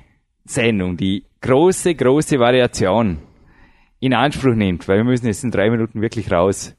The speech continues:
ist jetzt beendet hiermit. Meldet uns bitte die Gewinnantwort, der Preis geht express raus. Eventuell schenkt uns der Herr Bowile sogar noch eine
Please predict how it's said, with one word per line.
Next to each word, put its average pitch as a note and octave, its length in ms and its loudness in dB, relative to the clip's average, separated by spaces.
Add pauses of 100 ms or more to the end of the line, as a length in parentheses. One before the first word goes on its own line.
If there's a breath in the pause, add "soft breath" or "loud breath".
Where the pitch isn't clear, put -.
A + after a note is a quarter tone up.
(260 soft breath)
ist E3 320 -4
jetzt A#2+ 500 -2 (200)
beendet A#2 500 0
hiermit. D#3 460 -4 (340 soft breath)
Meldet B2+ 300 0
uns D3+ 140 -4
bitte C3+ 260 -2
die A#2 140 0
Gewinnantwort, C3+ 920 0
der C3 80 -4
Preis G#2+ 360 0
geht - 180 -4
express A2+ 500 -4
raus. G2+ 420 -2 (380 soft breath)
Eventuell A#2 760 0
schenkt A#2 340 -2
uns B2 160 -4
der B2 100 0
Herr A#2 80 2
Bowile A#2+ 420 2
sogar G#2+ 320 2
noch A2+ 280 -2
eine G#2+ 560 -2